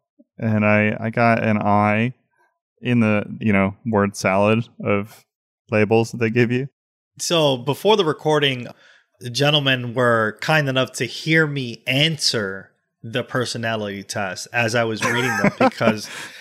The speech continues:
Speaker 2: I don't think I've ever taken a personality test before, and I, people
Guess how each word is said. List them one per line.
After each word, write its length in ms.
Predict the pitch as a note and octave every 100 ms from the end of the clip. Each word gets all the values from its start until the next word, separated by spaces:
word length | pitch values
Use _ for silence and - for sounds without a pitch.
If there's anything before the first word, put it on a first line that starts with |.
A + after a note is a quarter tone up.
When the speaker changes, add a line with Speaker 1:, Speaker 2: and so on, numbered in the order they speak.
| - -
Speaker 2:
I 180 | C3+ D3+
don't 140 | D#3
think 140 | C#3+
I've 100 | C3+
ever 200 | C3 B2+
taken 680 | B2 C#3 D3+ D3+ B2 A#2 A2+ B2
a 180 | A2+
personality 540 | G#2+ A#2+ A2 A2+ A2 G#2
test 300 | A#2+ G#2 -
before, 460 | G2+ - G2+ F#2+
and 280 | F#2 G#2+ G2+ G#2+
I, 200 | A#2 - A#2+ -
people 340 | C3+ C#3+ C3+